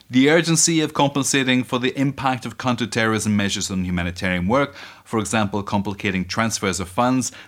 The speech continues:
the need for innovative sources of financing, and difficulties in assessing and delivering aid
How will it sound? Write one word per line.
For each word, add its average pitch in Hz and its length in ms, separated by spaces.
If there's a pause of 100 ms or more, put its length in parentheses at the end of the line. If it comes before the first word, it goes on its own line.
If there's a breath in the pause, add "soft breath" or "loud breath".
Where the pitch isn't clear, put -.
the 127 140
need 151 300
for 160 140
innovative 156 460
sources 139 480
of 127 120
financing, 120 680 (240 loud breath)
and 123 220
difficulties 139 680
in 113 80
assessing 123 600
and 107 200
delivering 110 540
aid 104 320